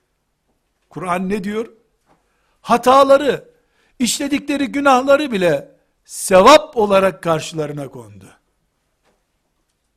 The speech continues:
Resulullah'ı Tebuk'te sallallahu aleyhi ve sellem yalnız bırakan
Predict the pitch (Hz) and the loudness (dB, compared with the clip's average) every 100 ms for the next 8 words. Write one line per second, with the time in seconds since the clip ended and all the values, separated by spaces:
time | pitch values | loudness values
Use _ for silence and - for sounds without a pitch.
0 | _ _ _ _ _ _ _ _ _ _ | _ _ _ _ _ _ _ _ _ _
1 | 147 156 226 220 233 233 220 247 233 226 | -12 -10 -6 -6 -2 0 0 0 -2 -4
2 | 247 - 247 254 - - _ _ _ - | -4 -6 -2 -2 -4 -18 _ _ _ -8
3 | 156 180 185 202 185 202 185 170 196 196 | -4 -4 -2 -2 -2 -4 -8 -8 -10 -8
4 | 180 220 277 233 190 170 180 160 170 131 | -4 0 0 0 -8 -8 -6 -6 -6 -10